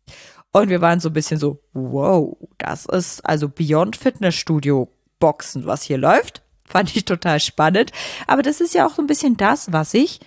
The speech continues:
von einem Agile Coach und Scrum Master erwarte. Also du musst wissen, wo dein Team steht. Du darfst dir einen Traum davon entwickeln,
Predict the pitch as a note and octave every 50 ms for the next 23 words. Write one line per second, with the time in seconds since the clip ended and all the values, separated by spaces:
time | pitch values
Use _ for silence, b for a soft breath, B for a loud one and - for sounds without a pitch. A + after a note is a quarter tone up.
0 | b b b _ - - - D#3+ D#3 F3+ F#3+ - - D#3 D3 D3 D3+ F#3 A#3 C4
1 | - D#3+ - - F#3+ F#3+ - - C#3+ C#3 - - F#3 G3 - - E3 C3+ B2+ C#3+
2 | C3+ C3+ D3+ - - G#3 - C#4+ D#4+ G4+ G#4+ F#4 - - - - - _ _ B
3 | B B B B B B B B B B - - D3+ D#3+ F3 E3 D#3 E3 E3 F#3
4 | G3+ G3+ - - F#3+ F#3+ - - E3+ D#3 D3+ D#3 D#3 D#3+ D#3 C#3+ D3 - - -
5 | B2 B2 - - - - D3 C3 D3 - - - - - b b b b b b
6 | b b b _ _ _ A3 A3 G#3+ F3+ - G3+ F3+ D#3+ D#3 D#3 - - - -
7 | G3 G3 G#3 G3+ - - - F3 E3 E3 E3 D#3+ D3+ D3+ D3 D#3+ - _ _ _
8 | _ _ - - - F3+ F3+ A3 B3+ G4 G4 F#4 A#3+ F3+ C#3+ D3+ - - - C#3
9 | C#3 - - C#3 C#3+ - - - C#3 - _ - E3 D#3 E3 F#3 A3+ A#3+